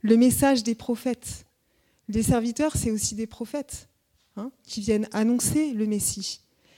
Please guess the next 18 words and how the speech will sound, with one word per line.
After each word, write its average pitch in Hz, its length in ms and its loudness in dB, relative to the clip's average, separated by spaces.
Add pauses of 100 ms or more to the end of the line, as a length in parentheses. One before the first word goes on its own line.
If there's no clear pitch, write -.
(140)
Et 214 260 6
en 233 120 2
les 240 140 8
tuant, 311 540 4
ils 226 240 -2
ont 220 60 2
voulu 233 400 2 (120)
occulter 254 520 2
leur 208 180 0
message. 190 640 -2 (400)
Ils 226 260 6
ont 269 120 8
réduit 302 760 6
les 226 160 6
serviteurs 285 840 4
que - 80 2
le 214 120 6
roi 233 260 4